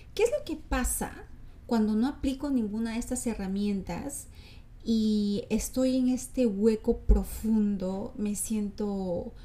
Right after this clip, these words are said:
me siento devastada, me siento muy mal, siento mucho dolor y lo único que quiero es que alguien me saque del hueco.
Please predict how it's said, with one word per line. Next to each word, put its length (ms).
me 160
siento 280
devastada, 880
me 200
siento 640
muy 1300
mal, 800
siento 360
mucho 380
dolor 600
y 100
lo 100
único 380
que 180
quiero 640
es 540
que 140
alguien 360
me 80
saque 440
del 200
hueco. 280